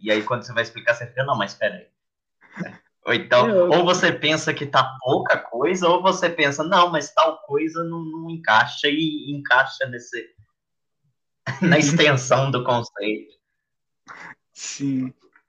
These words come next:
Speaker 2: Acho que seria mais interessante,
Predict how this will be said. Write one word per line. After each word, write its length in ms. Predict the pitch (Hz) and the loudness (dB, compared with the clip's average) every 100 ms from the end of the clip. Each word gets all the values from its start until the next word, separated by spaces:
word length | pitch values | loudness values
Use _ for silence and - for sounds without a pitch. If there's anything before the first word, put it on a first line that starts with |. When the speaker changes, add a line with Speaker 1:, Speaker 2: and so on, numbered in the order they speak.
| _ _ _ _ _ - | _ _ _ _ _ -12
Speaker 2:
Acho 160 | 175 - | -8 -2
que 60 | |
seria 180 | 202 196 | 2 4
mais 240 | 175 190 | 4 2
interessante, 1000 | 208 185 139 131 - 269 175 - 113 95 | 0 0 0 0 -6 -8 -8 -10 -12 -14